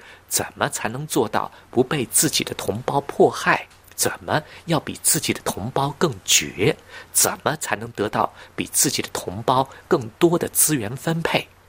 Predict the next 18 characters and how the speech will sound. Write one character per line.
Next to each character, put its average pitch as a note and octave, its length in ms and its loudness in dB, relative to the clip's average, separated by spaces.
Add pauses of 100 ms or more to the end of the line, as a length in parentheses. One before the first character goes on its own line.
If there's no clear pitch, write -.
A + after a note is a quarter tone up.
(500)
所 - 260 -2
谓 C3 300 -4
“怎 - 200 0 (200)
么”， A2+ 200 2 (400)
就 A3 220 4
是 - 320 -2
拼 B2 380 2
体 - 360 0
力、 G2+ 300 -4
拼 A#2 400 0
智 C3 280 6 (100)
力、 - 280 -8
拼 B2 360 -2
感 - 180 -2 (140)
情、 F2+ 480 0 (260)
拼 - 240 -2
美 C#3 320 -4
色。 - 340 6